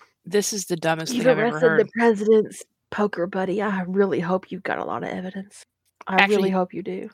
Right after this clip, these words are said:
Speaker 2: <laughs>
Speaker 1: And it could be like, "Tony," that could be hysterical. "Tony, where were you, um, at this huge time window?" Well, for a big piece of that, um, a rather large piece of that, I was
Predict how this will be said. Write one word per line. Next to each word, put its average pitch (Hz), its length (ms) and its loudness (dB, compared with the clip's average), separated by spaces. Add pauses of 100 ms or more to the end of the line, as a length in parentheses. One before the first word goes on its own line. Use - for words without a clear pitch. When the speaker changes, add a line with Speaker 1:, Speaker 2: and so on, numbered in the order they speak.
Speaker 2:
<laughs> - 120 -18 (380)
Speaker 1:
And 208 80 8
it 208 120 8
could 277 140 0
be 226 100 4
like, 196 220 8
"Tony," 220 420 -2
that 196 200 4
could 240 120 -2
be 190 100 0
hysterical. 175 480 -4
"Tony, 220 280 -4
where 220 240 -4
were 220 220 -4
you, 240 340 -6 (800)
um, 185 400 4 (540)
at 185 260 4
this 185 240 -4
huge 208 500 -4
time 170 300 0
window?" 147 340 -6
Well, 185 140 -6
for 220 160 -4
a 202 40 -8
big 294 280 -4
piece 285 280 -8
of 202 100 -10
that, 160 340 4 (840)
um, 196 380 -2 (600)
a - 20 -6
rather 262 180 2
large 220 380 0
piece 294 240 -6
of 285 80 -10
that, 294 300 2 (340)
I 220 160 4
was 226 380 -6